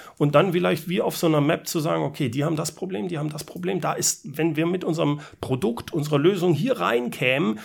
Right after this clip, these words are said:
wäre das ein Vorteil für die, aber dafür sind die nicht bereit zu zahlen. Aber hier, da sind sie für bereit, so und so viel,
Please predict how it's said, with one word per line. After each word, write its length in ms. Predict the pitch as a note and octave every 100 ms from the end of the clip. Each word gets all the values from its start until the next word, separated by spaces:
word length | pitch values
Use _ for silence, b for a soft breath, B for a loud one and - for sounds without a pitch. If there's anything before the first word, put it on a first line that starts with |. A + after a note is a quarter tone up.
| B B -
wäre 240 | D3+ D3
das 300 | D3 D#3+ -
ein 160 | E3 D#3+
Vorteil 420 | - A3+ - B2
für 160 | -
die, 160 | A#2 C3+
aber 160 | C#3 D3
dafür 320 | D3 D3+ D#3+
sind 160 | F#3
die 60 | E3+
nicht 200 | D#3+ D#3
bereit 300 | D#3+ D#3 D3+
zu 100 | -
zahlen. 400 | D3 - C#3 -
Aber 140 | D3+
hier, 380 | G#2+ - D#4 B2+
da 260 | - - A3+
sind 180 | E3 C3
sie 100 | B2
für 200 | - C3
bereit, 320 | B2 B2 D3
so 160 | -
und 140 | F#3 C#3+
so 80 | C3+
viel, 320 | - D3